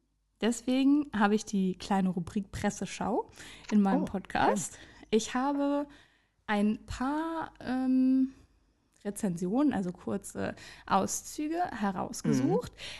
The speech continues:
Speaker 1: Ähm, da möchte ich am Anfang noch mal sagen, also es, die meisten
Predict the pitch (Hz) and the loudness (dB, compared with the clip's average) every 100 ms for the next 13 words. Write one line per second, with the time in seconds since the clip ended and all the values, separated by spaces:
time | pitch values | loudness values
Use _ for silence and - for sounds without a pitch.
0 | - 220 226 233 240 - - _ - - | -2 2 4 4 2 -2 -16 _ -20 -14
1 | 202 220 226 247 269 285 - - _ _ | -4 0 2 0 0 -2 -6 -12 _ _
2 | _ - 233 311 302 254 226 240 302 302 | _ 2 6 8 6 4 4 6 6 6
3 | 254 226 196 185 165 160 - 180 180 - | 4 4 0 0 0 -2 -2 -2 -2 -4
4 | - - _ - 202 - - - 185 202 | -10 -20 _ -4 -4 -4 -12 -16 -14 -10
5 | 202 240 480 - - 277 311 320 | -2 2 2 0 2 4 4 2